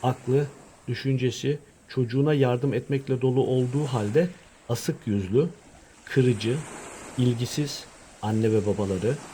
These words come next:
öğretmen olduğunu söyleyen ama hiç kitap okumayan insanları göreceksiniz. Üstelik mış gibi yaşam, insanların bu anlayışla oluşturduğu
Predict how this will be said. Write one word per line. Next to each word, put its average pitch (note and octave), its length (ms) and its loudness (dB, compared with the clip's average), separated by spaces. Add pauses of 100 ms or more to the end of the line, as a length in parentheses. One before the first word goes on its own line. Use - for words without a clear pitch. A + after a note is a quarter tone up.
(640)
öğretmen D3 560 4
olduğunu C#3+ 380 2
söyleyen B2+ 520 2 (480)
ama C3 320 2 (400)
hiç C#3 280 -4
kitap A#2+ 220 -4 (140)
okumayan B2 440 -2 (100)
insanları A2+ 400 -2
göreceksiniz. A2+ 580 -2 (880)
Üstelik C#3+ 380 -2 (220)
mış D#3 200 0
gibi A2+ 180 -4
yaşam, A#2 340 -2 (480)
insanların C#3 640 2
bu C#3+ 120 2
anlayışla C#3 460 0
oluşturduğu B2 840 0